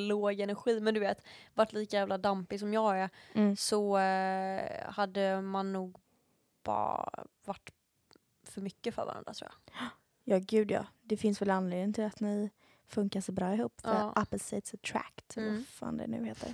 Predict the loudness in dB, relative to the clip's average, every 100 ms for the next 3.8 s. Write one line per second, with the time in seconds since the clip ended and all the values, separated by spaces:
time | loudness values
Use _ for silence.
0 | -4 -4 -6 -10 -16 -16 -16 -18 -20 _
1 | 6 6 6 4 4 2 0 0 0 0
2 | 0 2 2 2 -4 -8 -8 -12 -12 -18
3 | -20 -14 -8 -6 -6 -8 -10 -10